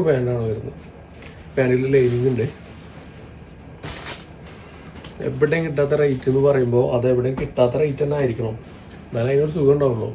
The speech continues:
ഓക്കെ, ഡബിൾ എക്സ് എൽ സൈസിൽ നാപ്പത്തഞ്ച്, നാപ്പത്താറ് ഇഞ്ച് ലെങ്ത് വരുന്നുണ്ട്. വെറും നയൻ നയൻറ്റി ഫൈവ് ട്ടോ. നയൻ നയൻറ്റി ഫൈവിൽ ഈ ഒരു പ്രോഡക്റ്റ് നിങ്ങൾക്ക് കിട്ടുമോ?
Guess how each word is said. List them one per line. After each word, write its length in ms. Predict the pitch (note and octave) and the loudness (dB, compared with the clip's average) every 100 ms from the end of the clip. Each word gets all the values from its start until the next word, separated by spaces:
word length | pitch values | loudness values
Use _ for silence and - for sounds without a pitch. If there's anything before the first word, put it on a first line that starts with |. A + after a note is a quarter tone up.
| - - - - C3 | -12 -18 -18 -4 0
ഓക്കെ, 160 | B2+ F3 E3+ | 2 4 4
ഡബിൾ 140 | D#3 D#3 | 4 0
എക്സ് 120 | D3+ | -2
എൽ 60 | F3+ F#3 | -2 0
സൈസിൽ 260 | F#3 E3 E3 | -2 -2 -2
നാപ്പത്തഞ്ച്, 400 | D3 C#3+ C#3 D3+ E3 | 0 0 0 0 0
നാപ്പത്താറ് 380 | D#3 D3 D3 D3 | -2 0 2 2
ഇഞ്ച് 120 | C#3+ C#3 | 2 0
ലെങ്ത് 240 | C3 B2 D3 | 0 2 2
വരുന്നുണ്ട്. 320 | C3+ B2 A#2+ B2+ B2 | 2 0 0 2 2
വെറും 280 | A#2 A#2+ C#3+ F#3+ - - - - - - - - - - - - - - C#3+ A2+ | 0 0 0 -2 -10 -16 -16 -18 -18 -18 -18 -18 -16 -16 -16 -18 -18 -14 -8 -4
നയൻ 140 | A#2 C3 | -2 -2
നയൻറ്റി 200 | B2+ B2 | -2 0
ഫൈവ് 140 | C3 A#2+ | 2 2
ട്ടോ. 80 | B2+ B2 - - - - C#3+ | 2 -2 -6 -20 -16 -4 0
നയൻ 140 | C#3+ | 2
നയൻറ്റി 220 | D3+ D3+ D#3 | 2 0 2
ഫൈവിൽ 220 | D#3 C#3+ C#3+ | 2 2 4
ഈ 40 | C#3+ | 2
ഒരു 80 | C#3+ | 2
പ്രോഡക്റ്റ് 320 | C#3+ C3+ B2+ C#3 | 2 2 0 -2
നിങ്ങൾക്ക് 240 | C3 B2 C#3 - - - - - - - - - - - | -2 -4 -6 -8 -20 -18 -18 -20 -20 -20 -18 -18 -18 -8
കിട്ടുമോ? 260 | C#3 D#3 | -2 4